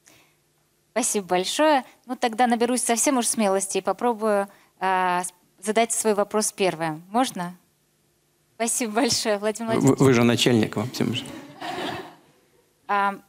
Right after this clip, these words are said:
Speaker 1: я министр молодежной политики Калининградской области. И мы с коллегами-министрами из других регионов и Росмолодежью уже год работаем над программой «Регион для молодых».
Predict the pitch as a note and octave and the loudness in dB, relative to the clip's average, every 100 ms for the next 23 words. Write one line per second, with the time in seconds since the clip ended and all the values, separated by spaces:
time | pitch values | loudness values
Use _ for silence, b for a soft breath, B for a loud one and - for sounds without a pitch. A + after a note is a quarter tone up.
0 | _ _ A#3+ E4+ E4+ C4+ D4+ - A#3 G#3+ | _ _ 2 2 2 2 -2 -2 0 0
1 | G#3+ A#3+ A#3+ A3 A3 C#4 - - G#3 G3 | 2 2 0 2 -2 -2 -8 -14 -8 -8
2 | G3 A3 - G3 E3+ - D#3 - - - | -4 -6 -6 -6 -6 -6 -12 -12 -18 -20
3 | _ B B B _ A3 A#3+ C#4+ D#4+ D#4 | _ B B B _ -2 2 2 2 2
4 | - - A#3+ C4+ B3 A#3 A#3 A#3 A#3+ B3 | -2 -2 0 0 -2 -4 -2 -2 -2 -4
5 | - A3 G#3+ G#3 A3+ A3+ F4+ C#4 A3+ G#3 | -6 -6 -6 -6 -4 -2 -2 -4 -4 -2
6 | G3 F#3 E3+ - - G3+ G3+ G3+ G#3 G#3+ | -2 -2 -6 -8 -8 -4 -2 -2 -2 -4
7 | A#3+ A3+ A#3 D#4 E4 A#3 G3+ G3+ A3 G#3 | -2 0 0 -2 -2 -2 -2 -4 -6 -2
8 | D4+ - G3+ A3 C4+ A#3 G#3 G3+ - G#3+ | -2 -2 -2 -2 -2 -4 -4 -6 -6 -6
9 | G3+ C4 C4+ A3+ G#3+ G3+ b b _ G3+ | 0 0 2 0 -4 -8 b b _ -6
10 | G3 B3+ B3 A3+ A3 G#3+ G#3+ F#3 F3+ | -2 -2 0 0 2 2 0 -2 -8